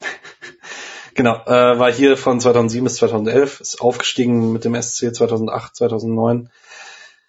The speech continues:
War danach unglücklich in Leverkusen, war Sportdirektor beim D F B. Ähm, da werde ich gleich noch was zu sagen.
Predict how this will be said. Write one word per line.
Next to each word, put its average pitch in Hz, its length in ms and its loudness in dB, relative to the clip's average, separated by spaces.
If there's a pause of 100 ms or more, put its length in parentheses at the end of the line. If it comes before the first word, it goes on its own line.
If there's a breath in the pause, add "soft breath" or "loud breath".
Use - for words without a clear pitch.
(180 loud breath)
War 131 120 2
danach 127 300 0
unglücklich 151 480 0
in 127 80 0
Leverkusen, 143 560 0
war 120 100 2
Sportdirektor 120 1120 2
beim 113 500 -4
D 117 140 -4
F 110 160 -10
B. 131 160 4
Ähm, 117 840 0
da 113 140 2
werde 117 140 2
ich - 80 -12
gleich 120 220 0
noch 135 100 -4
was 131 160 -2
zu - 100 -16
sagen. 131 400 0